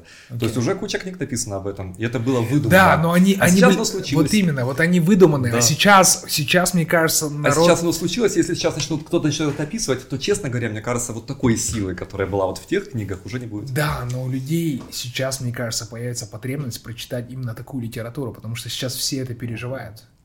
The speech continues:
Speaker 2: Им захочется узнать, как это происходит, э, в чьей-то ситуации, в чьей-то семье.
Speaker 1: И они смогут это сделать, просто почитав,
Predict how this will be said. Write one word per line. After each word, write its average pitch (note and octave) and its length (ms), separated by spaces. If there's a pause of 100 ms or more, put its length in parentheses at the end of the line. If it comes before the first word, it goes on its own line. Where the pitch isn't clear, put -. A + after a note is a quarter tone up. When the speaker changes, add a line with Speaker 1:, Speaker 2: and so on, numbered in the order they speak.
Speaker 2:
Им C3+ 160
захочется C#3 400
узнать, C3+ 340
как C3 220
это A#2+ 120
происходит, A#2+ 600 (240)
э, A2 600 (280)
в A2 380
чьей-то A#2 280
ситуации, A#2+ 540
в G#2 80
чьей-то A2 400
семье. A#2+ 460
Speaker 1:
И C#3+ 120
они C#3 160
смогут C#3+ 440
это - 180
сделать, G#2 400
просто - 260
почитав, A2+ 400